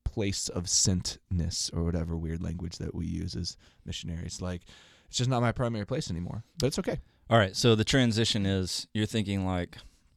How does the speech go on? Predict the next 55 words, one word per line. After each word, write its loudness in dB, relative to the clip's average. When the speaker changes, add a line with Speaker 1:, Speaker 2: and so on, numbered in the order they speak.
Speaker 2:
"All 0
right, 2
I 2
gotta 4
discover 0
my 0
context." -6
That's 0
what 0
we're -2
talking -4
about. -10
Why 2
do 2
we 2
do -2
that? -4
Because -4
we -4
wanna -2
be 0
effective -4
disciple -6
makers. -8
Ineffective 0
disciple -6
makers -6
bounce -6
all 0
over -4
the -6
place, -4
don't -4
develop -6
any -6
relationships, -8
so -6
Speaker 1:
Mm-hmm. -10
Speaker 2:
you -20
can 0
never 2
really 4
see -6
movement. -4
So -2
that's 0
why 0
we -4
do -6
it. -8
How 0
do 2
we 2
do 0
it? -2